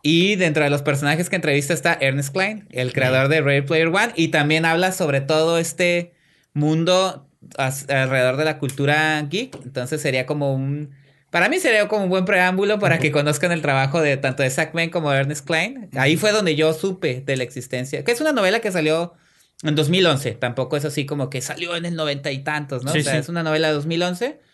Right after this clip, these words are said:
Speaker 1: Ernest Klein es un autor relativamente joven. Entonces ahí para que conozcan un poquito de los dos, de Zach Penn y de Ernest
Speaker 3: Chido,
Speaker 1: Klein, ¿no?
Speaker 3: chido,
Speaker 1: Que están
Speaker 3: chido.
Speaker 1: detrás de, de esta obra.
Speaker 2: Pues no sé, Paredes, algunas palabras finales que tengas de la movie.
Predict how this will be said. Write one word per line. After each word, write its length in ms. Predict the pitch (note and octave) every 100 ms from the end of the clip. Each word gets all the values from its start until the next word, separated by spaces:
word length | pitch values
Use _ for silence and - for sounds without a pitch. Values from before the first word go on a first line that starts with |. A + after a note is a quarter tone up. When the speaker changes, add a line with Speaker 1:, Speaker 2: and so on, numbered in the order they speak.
| _ _
Speaker 1:
Ernest 360 | - C#3 D#3 -
Klein 260 | E3 D#3 D#3+
es 180 | C#3+
un 200 | D3 D3+ D3+
autor 360 | D3 C#3 D#3
relativamente 600 | D3+ B2+ C3+ C#3 C#3+ C#3+
joven. 400 | D3 D#3+ D#3+ B3+ - _ _ _ _ _ _ _
Entonces 320 | - C3 B2+ C#3
ahí 120 | C3+
para 160 | C#3+
que 100 | C3+
conozcan 340 | B2+ A#2+ A#2+ C3+
un 60 |
poquito 320 | C3 C#3 C#3+ E3
de 100 | C#3
los 120 | E3
dos, 280 | C4+ - -
de 120 | C3
Zach 260 | C#3 C#3
Penn 220 | - C#3+ D3
y 20 |
de 60 | B2+
Ernest 220 | B2 A#2+
Speaker 3:
Chido, 100 | C3
Speaker 1:
Klein, 160 | C3+ A2+
¿no? 60 |
Speaker 3:
chido, 140 | C3 B2+
Speaker 1:
Que 60 |
están 180 | B2+ B2+
Speaker 3:
chido. 100 | B2+
Speaker 1:
detrás 240 | C3 B2+
de, 260 | B2+ C3 G#2+
de 120 | -
esta 200 | A#2 A#2+
obra. 240 | G#2+ G2 - -
Speaker 2:
Pues 100 | C3+
no 80 | C#3
sé, 220 | D#3+ C#3+
Paredes, 320 | D3+ C#3 C3+
algunas 240 | C3 D3
palabras 400 | C#3+ B2+ B2+ C#3 C#3
finales 380 | B2 B2+ C3
que 80 | B2
tengas 560 | A2+ A#2 A#2+ A#2 - -
de 80 | A2
la 60 |
movie. 320 | A2 A#2 A#2+